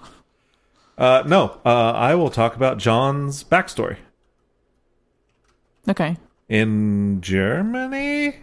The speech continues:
Speaker 1: Or
Speaker 2: I would
Speaker 1: were they,
Speaker 2: assume <laughs> that's
Speaker 1: or were they an outlying country?
Speaker 2: I would assume it was somewhere near Germany.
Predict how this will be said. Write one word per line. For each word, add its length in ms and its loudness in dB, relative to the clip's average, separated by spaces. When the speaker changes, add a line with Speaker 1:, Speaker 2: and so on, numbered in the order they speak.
Speaker 1:
Or 100 0
Speaker 2:
I 40 4
would 100 4
Speaker 1:
were 60 4
they, 180 4
Speaker 2:
assume 460 6
<laughs> 100 6
that's 440 2
Speaker 1:
or 200 4
were 120 4
they 160 2
an 200 0
outlying 500 0
country? 640 -4
Speaker 2:
I 100 -2
would 80 -2
assume 260 -2
it 40 -2
was 120 -2
somewhere 200 -2
near 140 -4
Germany. 520 -2